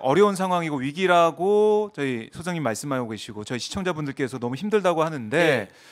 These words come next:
Speaker 1: 정부는 아직 위기감이 이렇게 큰 것 같지 않고
Speaker 2: 아니,
Speaker 1: 이거
Speaker 2: 뭐,
Speaker 1: 어쩔 수 없다는
Speaker 2: 그냥
Speaker 1: 그런
Speaker 2: 위기,
Speaker 1: 톤 것
Speaker 2: 뭐,
Speaker 1: 같아요.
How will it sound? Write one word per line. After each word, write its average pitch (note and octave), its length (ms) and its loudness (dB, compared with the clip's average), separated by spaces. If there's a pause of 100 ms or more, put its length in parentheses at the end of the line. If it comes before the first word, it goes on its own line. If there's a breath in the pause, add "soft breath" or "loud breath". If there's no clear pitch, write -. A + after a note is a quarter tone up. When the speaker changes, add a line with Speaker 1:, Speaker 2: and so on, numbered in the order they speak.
(160 loud breath)
Speaker 1:
정부는 G#3+ 520 0
아직 D3 300 0
위기감이 G#3+ 460 2
이렇게 F3 180 0
큰 - 320 -14
것 C#4+ 80 6
같지 A3 200 6
않고 C3+ 640 0
Speaker 2:
아니, E3 100 -2
Speaker 1:
이거 D#3 80 4
Speaker 2:
뭐, C#3 80 2
Speaker 1:
어쩔 A#3 120 0
수 G3 120 4
없다는 G#3 360 4
Speaker 2:
그냥 E3 320 0 (100)
Speaker 1:
그런 F3 220 -2
Speaker 2:
위기, B3+ 180 -6
Speaker 1:
톤 F3 80 -6
것 D3 120 2
Speaker 2:
뭐, C4 120 4
Speaker 1:
같아요. D3 340 -2